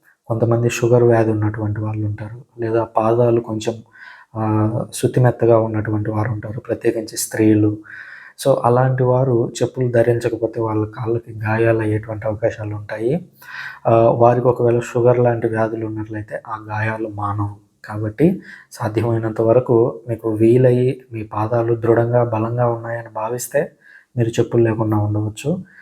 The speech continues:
ఒకవేళ మాకు ఇబ్బంది అని అనుకుంటే చెప్పులు ధరించడానికి ప్రయత్నించండి. దానికి గురువు నుంచి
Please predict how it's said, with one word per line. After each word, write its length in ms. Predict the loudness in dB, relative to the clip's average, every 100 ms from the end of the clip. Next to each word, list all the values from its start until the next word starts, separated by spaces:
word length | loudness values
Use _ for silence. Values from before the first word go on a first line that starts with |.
| -20 -20 _
ఒకవేళ 440 | 0 4 4 6 2 0
మాకు 380 | -6 -4 -2 0
ఇబ్బంది 520 | 2 2 2 4 2
అని 100 | 2
అనుకుంటే 460 | -2 -6 -4 -2 -2
చెప్పులు 400 | -4 -8 -8 -8
ధరించడానికి 680 | -2 0 0 0 -2 -2 -6
ప్రయత్నించండి. 680 | -2 -4 -4 -8 -6 -2 2
దానికి 400 | 2 0 -6 -10
గురువు 360 | 0 4 4
నుంచి 460 | 4 -2 -4 -6